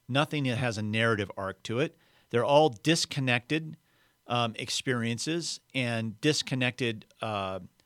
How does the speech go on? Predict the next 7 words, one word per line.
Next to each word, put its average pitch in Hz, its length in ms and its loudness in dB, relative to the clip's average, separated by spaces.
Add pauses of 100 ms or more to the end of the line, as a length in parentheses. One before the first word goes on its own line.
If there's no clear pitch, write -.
(160)
observations 120 960 -2 (260)
about 156 320 2
things 190 400 -4 (380)
because 139 380 4
we 147 140 2
are 151 80 4
driven 135 760 0